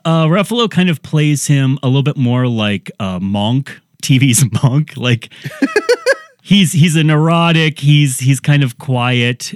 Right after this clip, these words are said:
Speaker 1: um, but he, he is a funny guy as well. Like, I mean, Eric Bana
Speaker 2: Yeah.
Speaker 1: can be funny, but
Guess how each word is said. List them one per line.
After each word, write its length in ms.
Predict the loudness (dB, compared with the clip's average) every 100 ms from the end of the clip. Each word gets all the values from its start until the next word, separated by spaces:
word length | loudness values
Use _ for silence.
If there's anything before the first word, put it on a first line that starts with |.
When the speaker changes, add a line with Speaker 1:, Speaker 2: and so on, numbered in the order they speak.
| -10
Speaker 1:
um, 680 | -4 -2 -2 -2 -4 -4 -8 _ _ -18 -14 -4
but 100 | -2
he, 220 | 0 -2
he 220 | 0 0 0
is 80 |
a 60 | -2
funny 380 | -2 -2 0 0
guy 360 | -2 -4 -4 -6
as 160 | -8
well. 320 | -8 -6 -8 -6
Like, 200 | -4 -2
I 40 |
mean, 300 | 0 0 -2
Eric 200 | -4 -2
Bana 160 | -2 -2
Speaker 2:
Yeah. 60 |
Speaker 1:
can 100 | -2
be 100 | -4 -4
funny, 340 | -4 -2 -2
but 260 | -4 -6